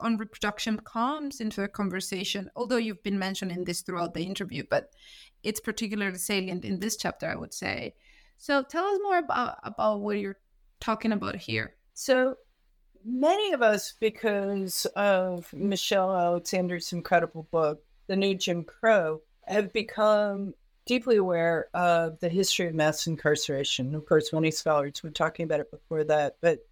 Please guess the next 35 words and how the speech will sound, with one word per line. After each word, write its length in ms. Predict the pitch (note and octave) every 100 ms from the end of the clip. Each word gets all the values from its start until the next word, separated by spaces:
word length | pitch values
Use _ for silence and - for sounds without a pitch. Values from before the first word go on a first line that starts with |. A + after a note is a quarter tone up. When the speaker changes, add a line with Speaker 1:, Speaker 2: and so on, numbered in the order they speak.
| -
Speaker 2:
Michelle 380 | F#3+ F3 G3 E3+
Ale-, 360 | E3 E3 E3 - _ F#3
Alexander 640 | F#3+ F3+ E3 F3+ E3+ D#3+
really 240 | D#3+ D#3+
helped 320 | D#3 E3 D#3+ D#3+
us 180 | C#3+ -
think 240 | F#3+ F3+ _ -
that 280 | D#3 C#3+ -
through. 480 | - - G3+ E3 C#3+ _ _ _ _ _ _ _
But 280 | B3+ C4 A#3 _ _ _ -
in 160 | D#4+ F#4+
the 120 | D#4+
same 360 | - D4+ C#4
period, 440 | B3+ C#4 C#4+ A3+ F3+
in 120 | F#3
the 80 | G3+
late 280 | A3 A3+ A3+
seventies 520 | A#3 A3+ A3+ G3+ -
and 120 | F#3
nineteen 400 | F#3 F3+ - F#3+
eighties, 540 | F#3+ C4 A#3+ E3+ - - _ _
we 120 | G#3+ G3+
also, 760 | G3 A#3 A#3 - G#3 G3 - -
again, 680 | G#3 - A3 A#3+ A#3+ D#3 D3 _ _
saw 460 | - - F#3+ F#3 F#3 -
a 80 | F3+
doubling 600 | F#3+ F#3+ G3+ F#3 E3+ D#3+
of 140 | F3 D#3+
the 80 | F3+
size 420 | - E3 E3 -
of 140 | D#3+
the 60 | E3+
child 340 | - D3+ D3+ D3+
welfare 360 | D3+ D3+ C3+
system. 520 | C3 - - - -